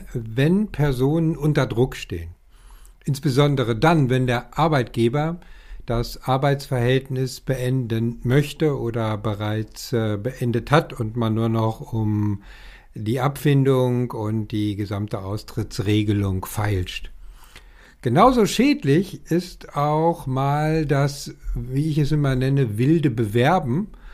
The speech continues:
um mal den Marktwert zu testen, was ich auch immer wieder höre, wo ich aber absolut nur von abraten kann.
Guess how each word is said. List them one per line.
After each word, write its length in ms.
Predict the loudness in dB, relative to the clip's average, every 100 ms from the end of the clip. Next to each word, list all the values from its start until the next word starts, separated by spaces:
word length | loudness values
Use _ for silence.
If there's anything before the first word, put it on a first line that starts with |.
| -20 -20 -20
um 160 | -2 2
mal 240 | 4 4
den 220 | 2 2 2
Marktwert 1000 | 2 2 0 -14 -14 -8 -2 -2 -4 -8
zu 260 | -8 -8
testen, 760 | -4 0 0 -2 -6 -4 -4 -6 -20 -20 -12
was 220 | -4 -2 -2
ich 240 | -8 2
auch 420 | 4 4 0 -4
immer 320 | 0 2 2
wieder 240 | 4 2 2
höre, 540 | 4 4 2 0 -4 -6
wo 160 | -2 0
ich 160 | -2
aber 320 | -4 -4 -6 -16 -20 -4
absolut 880 | -2 -2 -4 4 6 6 4 2 2
nur 240 | 2 2
von 180 | 0 -2
abraten 640 | -4 -6 -10 -12 -12 -14
kann. 200 | -14 -16